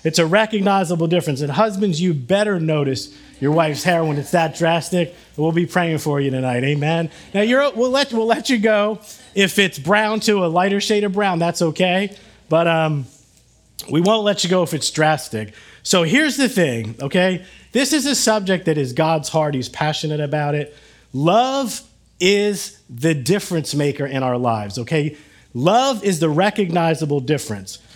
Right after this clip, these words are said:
So we're called to stand out from, from the world. We're called to be different, and not just a little different, not just once in a while, but consistently living a life of love and walking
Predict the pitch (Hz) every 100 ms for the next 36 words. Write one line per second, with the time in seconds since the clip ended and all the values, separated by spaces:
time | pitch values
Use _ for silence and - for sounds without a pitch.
0 | - - 170 196 285 - 269 285 285 220
1 | 165 - 196 208 226 202 180 190 208 202
2 | - - - 180 170 170 - 185 170 160
3 | 151 151 139 135 190 247 - 220 202 151
4 | 135 131 - - 151 143 143 117 139 185
5 | - 135 156 233 269 285 - 220 170 170
6 | 151 170 165 175 175 - - - 185 214
7 | 160 208 190 160 190 - 190 170 160 160
8 | 151 156 151 - - - 151 - - 226
9 | 220 226 196 202 196 196 - 127 160 156
10 | 143 135 135 139 135 123 127 120 127 120
11 | 120 127 143 139 131 127